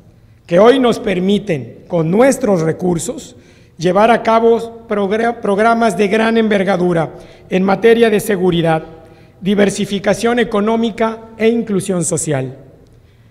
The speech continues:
Estas acciones dan cuenta del esfuerzo presupuestal realizado en los primeros dos años de gobierno. Son logros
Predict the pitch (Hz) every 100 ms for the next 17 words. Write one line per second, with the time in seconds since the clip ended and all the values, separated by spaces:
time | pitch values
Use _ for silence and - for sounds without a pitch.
0 | - - 196 202 190 180 196 214 254 247
1 | - - - - - - 170 214 214 220
2 | 226 220 220 190 180 180 208 214 214 -
3 | 214 202 202 190 180 - 202 196 196 180
4 | 175 185 190 185 180 175 170 165 175 170
5 | 165 175 170 170 175 151 139 143 135 135
6 | 135 139 - - - _ _ _ _ -
7 | 226 226 226 233 226 254 254 -